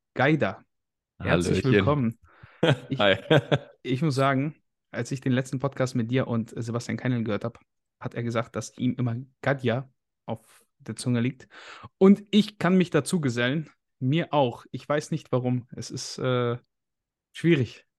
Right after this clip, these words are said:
Speaker 1: Schwierig.
Speaker 2: Ich weiß, ich weiß es auch nicht. Also normalerweise, wenn du meinen Namen liest, ist es eigentlich ziemlich eindeutig.
Speaker 1: Ja.
Speaker 2: Aber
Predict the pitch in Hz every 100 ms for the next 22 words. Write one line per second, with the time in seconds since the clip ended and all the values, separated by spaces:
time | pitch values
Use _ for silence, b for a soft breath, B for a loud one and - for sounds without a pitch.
0 | _ _ - 190 196 127 113 127 123 -
1 | - _ 120 117 139 147 143 135 147 113
2 | - - - _ - 127 143 151 151 214
3 | 202 117 113 110 117 135 127 117 117 131
4 | 117 113 131 - 107 - - 117 117 117
5 | 139 113 - 104 120 101 98 113 117 B
6 | B B 120 110 123 120 117